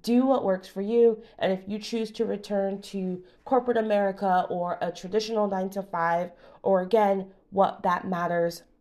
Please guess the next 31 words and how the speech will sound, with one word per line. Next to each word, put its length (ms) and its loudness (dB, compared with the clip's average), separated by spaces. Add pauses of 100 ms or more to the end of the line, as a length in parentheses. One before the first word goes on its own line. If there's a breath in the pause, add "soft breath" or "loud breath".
again, 500 2
all 160 12
of 80 0
those 160 6
options 400 -2
are 180 2
there, 480 4
and 120 0
I 100 0
support 440 -4
you, 300 0 (220 loud breath)
and 160 0
I 100 2
one 200 -2
hundred 260 2
percent 420 -6
believe 300 0
that 100 -4
you 100 -6
need 180 -4
to 80 -4
do 340 -8 (260 loud breath)
what's 320 6
best 440 0
for 200 -4
you. 640 -2 (260 loud breath)
I 100 4
think 440 0
the 80 2
Great 320 0
Resignation, 840 -2